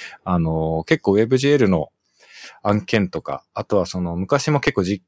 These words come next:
験作的な感じでウェブジーエルを使った事例とかを、まあ、Twitterとかでね、あの、発信されてたのを私は一方的に知ってはいたんで、まあ、ずっといろいろね、こう話を聞いてみたい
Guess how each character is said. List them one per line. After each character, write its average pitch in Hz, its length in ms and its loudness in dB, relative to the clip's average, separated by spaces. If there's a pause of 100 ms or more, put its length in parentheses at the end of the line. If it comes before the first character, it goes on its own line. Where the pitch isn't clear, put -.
験 147 200 0
作 135 220 -4
的 135 200 0
な 139 100 2
感 131 200 2
じ 120 100 0
で 120 80 4
ウ 117 40 4
ェ 117 100 2
ブ 117 80 -4
ジ 123 120 2
ー - 20 6
エ 120 40 4
ル 98 100 4
を 82 60 2
使 - 180 -8
っ 90 80 -4
た 85 420 0
事 82 120 -2
例 85 140 0
と - 120 -8
か 73 140 -2
を、 95 320 4
ま 92 80 -2
あ、 - 20 -4
Twitter 90 360 -6
と - 120 -16
か 73 80 -10
で 71 120 -8
ね、 78 180 -10 (240)
あ - 140 -6
の、 80 60 -4
発 - 220 -4
信 90 200 2
さ 92 140 -2
れ 87 80 0
て - 80 -10
た 82 140 0
の 76 160 0
を - 20 0
私 92 260 0
は 113 60 4
一 98 160 -4
方 120 140 2
的 - 200 -2
に 104 80 0
知 101 140 -2
っ 90 60 -8 (260)
て 117 100 2
は 87 100 4
い 78 60 -4
た 85 120 -2
ん 78 80 -6
で、 73 220 -4 (320)
ま 95 100 0
あ、 95 40 0
ず 98 120 2
っ - 40 -8
と - 180 0
い 107 80 4
ろ 107 160 4
い - 20 2
ろ 101 140 4
ね、 98 100 2
こ - 140 -6
う 80 40 -2
話 90 360 -2
を 82 40 -2
聞 - 180 -8
い 85 60 -4
て 92 100 0
み 87 100 -2
た 87 160 2
い 82 200 -4